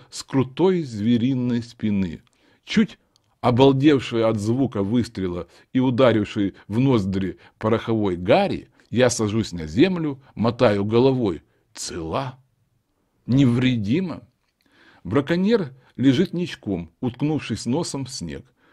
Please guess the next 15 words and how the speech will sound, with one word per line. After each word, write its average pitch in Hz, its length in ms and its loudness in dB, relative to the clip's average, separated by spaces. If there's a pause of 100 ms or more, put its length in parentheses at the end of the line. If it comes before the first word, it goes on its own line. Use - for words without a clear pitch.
(1600)
простроченный 131 920 2
как 117 200 -2
раз 135 280 2
на 113 260 0 (100)
этом 113 320 0
месте 131 460 0
красными 135 680 -2
каплями 113 720 -4
кабаньей 104 560 -4
крови. 104 480 -6 (260)
Его 135 240 4
приятель, 143 640 0 (320)
как 151 260 4
бы 123 140 -2
очнувшись, 139 800 -6